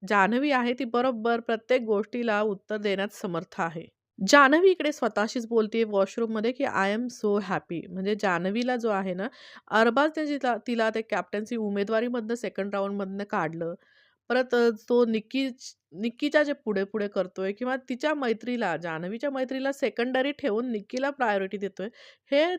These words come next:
जान्हवीला कुठेतरी खतखत तिच्या मनात होती आणि ती खतखत तिने अशा पद्धतीने बाहेर काढलेली आहे. त्यामुळंच आज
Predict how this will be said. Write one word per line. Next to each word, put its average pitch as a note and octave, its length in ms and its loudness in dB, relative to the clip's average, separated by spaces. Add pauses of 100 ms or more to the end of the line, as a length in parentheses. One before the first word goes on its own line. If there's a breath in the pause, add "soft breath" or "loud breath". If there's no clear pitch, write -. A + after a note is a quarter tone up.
जान्हवीला A3 460 2
कुठेतरी D4 380 -4 (100)
खतखत C#4+ 440 -4
तिच्या C#4 200 -4
मनात A#3 340 -4
होती A#3+ 200 -4
आणि A#3 160 -4
ती B3 220 -8
खतखत C4 460 -4
तिने B3+ 180 -4
अशा G#3+ 260 -6
पद्धतीने A3+ 460 -6 (100)
बाहेर F#3 280 -4
काढलेली A3+ 400 -4
आहे. A#3 220 -4 (400 loud breath)
त्यामुळंच A#3 460 -2
आज G3+ 240 -4